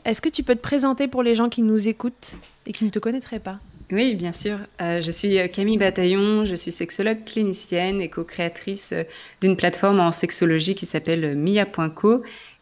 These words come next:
Speaker 2: Et, euh, je suis aussi spécialisée en sexopérinatalité, c'est-à-dire que j'accompagne les personnes, les couples, euh, dans leur vie intime, dans ce moment, euh, de, bah, de, de grossesse et,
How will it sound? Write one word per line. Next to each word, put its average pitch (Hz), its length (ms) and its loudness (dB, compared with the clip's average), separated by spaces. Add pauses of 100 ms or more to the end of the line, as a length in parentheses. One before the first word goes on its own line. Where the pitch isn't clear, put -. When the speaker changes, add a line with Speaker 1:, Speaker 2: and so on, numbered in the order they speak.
Speaker 2:
Et, 208 340 4
euh, 160 140 2
je 156 80 -2
suis 156 160 -4
aussi 202 180 -4
spécialisée 196 640 0
en 180 120 -2
sexopérinatalité, 170 1400 -2 (300)
c'est-à-dire 160 360 0
que 180 60 2
j'accompagne 170 500 0
les 165 80 0
personnes, 185 680 0 (100)
les 156 160 -2
couples, 196 440 -4 (360)
euh, 156 100 0
dans 175 160 2
leur 196 200 4
vie 170 140 2
intime, 208 440 4
dans 180 100 2
ce - 160 -4
moment, 180 580 4
euh, 151 240 -2
de, 147 400 -2
bah, 139 160 -8
de, 135 200 -8
de 147 100 -4
grossesse 185 800 2
et, 175 100 0